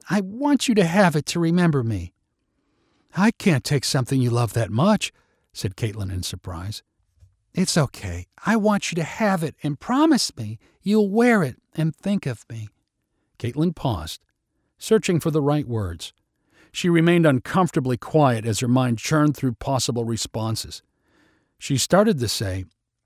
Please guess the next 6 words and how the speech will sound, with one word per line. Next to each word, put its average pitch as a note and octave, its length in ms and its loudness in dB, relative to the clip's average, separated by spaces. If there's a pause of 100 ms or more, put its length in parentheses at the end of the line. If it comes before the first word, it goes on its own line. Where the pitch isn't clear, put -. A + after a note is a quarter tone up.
(260)
"I D3 200 2
should," B2+ 640 0 (340)
but G#2+ 240 -8
she - 140 -4
stopped - 460 0
herself. D#2+ 500 -12